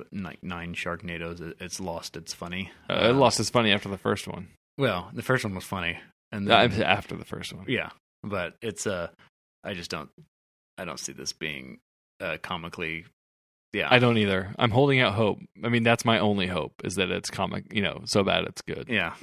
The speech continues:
Speaker 1: Well, we'll see.
Speaker 2: Right.
Speaker 1: Meg.
Speaker 2: All right. So last up for us in August,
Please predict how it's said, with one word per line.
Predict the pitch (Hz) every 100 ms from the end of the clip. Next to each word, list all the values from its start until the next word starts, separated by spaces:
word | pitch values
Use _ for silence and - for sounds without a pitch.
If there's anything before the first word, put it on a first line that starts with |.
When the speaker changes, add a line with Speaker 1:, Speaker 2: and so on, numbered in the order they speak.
| - - -
Speaker 1:
Well, | 117 110 - -
we'll | 113
see. | 113 143 147 113 -
Speaker 2:
Right. | - 98 92 90 - -
Speaker 1:
Meg. | 104 92 95 90 - _ _ _ _ _ _
Speaker 2:
All | 135
right. | 127 104 104
So | - 113
last | 107 110 113 127 139 - -
up | 117 107 107 - -
for | - 101
us | 92 98 -
in | 98
August, | 101 101 101 95 - -